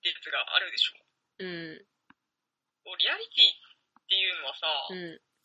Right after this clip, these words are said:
Speaker 1: まあ、多分テラスハウスにも通じるものがあるんだろうなって思ったの。
Speaker 2: うん。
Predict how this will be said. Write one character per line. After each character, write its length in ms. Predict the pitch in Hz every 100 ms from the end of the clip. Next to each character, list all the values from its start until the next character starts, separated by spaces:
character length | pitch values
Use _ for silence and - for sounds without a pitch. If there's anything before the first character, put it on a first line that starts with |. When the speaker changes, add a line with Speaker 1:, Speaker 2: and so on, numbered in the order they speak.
| - _ _ -
Speaker 1:
ま 60 |
あ、 20 | -
多 120 | -
分 120 | -
テ 120 | -
ラ 100 | 277
ス 140 | 320 -
ハ 80 | 453
ウ 100 | 392
ス 120 | -
に 80 | -
も 80 | -
通 160 | -
じ 100 | - 539
る 60 |
も 100 | 320
の 100 | 302
が 140 | - 339
あ 40 |
る 80 | 330
ん 60 |
だ 80 | -
ろ 80 | -
う 60 | -
な 80 | -
っ 80 |
て 80 | -
思 220 | - - -
っ 60 |
た 60 | - - _ _ _ _ _ _ _ _ _ _ _ _ _ _ _ _ _ _ _ _ - 220
の。 20 |
Speaker 2:
う 0 | 196
ん。 80 | 170